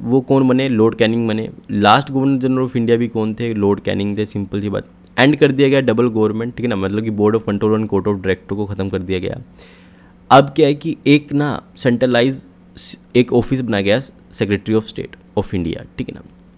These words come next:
ये Secretary of State of इंडिया जो है वो किसका मेंबर होता था? ब्रिटिश कैबिनेट का मेंबर होता है। देखो कैबिनेट में इंडिया के लिए एक पोजीशन डाल दी गई, सिंपल सी बात। कितना इंपॉर्टेंस रखता है इंडिया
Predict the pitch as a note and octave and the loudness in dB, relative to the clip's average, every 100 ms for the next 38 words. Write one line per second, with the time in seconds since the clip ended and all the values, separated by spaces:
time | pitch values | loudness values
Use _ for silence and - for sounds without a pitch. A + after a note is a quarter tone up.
0 | - _ C3+ D#3 D#3+ D3+ D3+ G3 G3+ - | -20 _ 0 2 2 0 0 0 0 -2
1 | D#3 D#3+ D#3 C#3 C3+ C#3 C3 B2+ C3+ B2+ | -2 -2 0 0 2 0 -2 -2 -2 -4
2 | - A#2 - B2+ A#2+ A#2 A2 A#2 B2+ G#2 | -4 -6 -2 0 0 0 -4 -4 -2 -2
3 | F#2+ - - F#2 G2 G#2 A2+ G#2 G2 A#2 | -4 -6 -2 -2 0 0 0 -2 -2 -6
4 | A#2 A#2+ - G#2+ G#2 - - - - - | -4 -6 -2 -2 -2 -8 -20 -20 -20 -20
5 | _ _ _ A#2+ A2+ C3+ F3 D#3+ D3 D#3+ | _ _ _ 4 4 4 4 2 0 0
6 | E3 C#3 B2+ C#3+ C#3+ D3 C#3+ A#2+ A2+ A2+ | 2 4 4 2 2 -2 -2 -2 -2 -2
7 | B2+ A2+ G2 F#2+ F2+ F#2+ F#2+ G2+ G2 G2 | -2 0 0 0 -4 -4 -4 -6 -4 -4
8 | G2 - G#2+ - C3 D3+ A#2 G#2 G#2 G2+ | -6 -2 -4 0 0 0 -2 -2 2 2
9 | G2+ B2+ B2+ F#2+ - A2 A2 G2+ F#2 F#2+ | 4 0 0 -6 -8 -12 -8 -6 -6 -4
10 | F#2 E2 | -4 -6